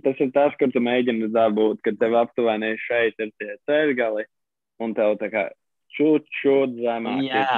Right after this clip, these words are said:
Speaker 1: keep, keep
Speaker 2: Un viņi,
Speaker 1: going.
Speaker 2: un, un redzi, un, ā, pieņemsim, labi, Ras-, visi pēc tam runāja, tad, lūk, Russells parādīja, kas ir čempions, jo viņš, ā, pirmos divus piegājienus tajā čempionātā nofēloja.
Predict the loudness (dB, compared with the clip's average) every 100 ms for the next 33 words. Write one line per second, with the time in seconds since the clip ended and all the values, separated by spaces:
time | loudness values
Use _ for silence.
0 | -4 -8 -8 -2 0 0 0 0 -2 -8
1 | -20 -20 -14 -12 -14 _ _ _ _ -20
2 | -10 -6 -4 -4 -6 -6 -10 -10 -10 -12
3 | -12 -4 -2 -2 -6 -6 -6 -10 -10 -10
4 | -10 -10 -6 -4 -4 -6 -8 -10 -10 -6
5 | -4 -2 -6 -6 -4 -2 -4 -8 -14 -8
6 | -4 -2 -2 -4 -4 -6 -6 -6 -4 -4
7 | -4 -6 -12 _ _ _ _ _ _ _
8 | _ -2 0 0 0 0 2 0 0 0
9 | -2 -4 -4 -4 -4 -2 -2 -2 -4 -2
10 | -2 -2 -4 -4 -8 -14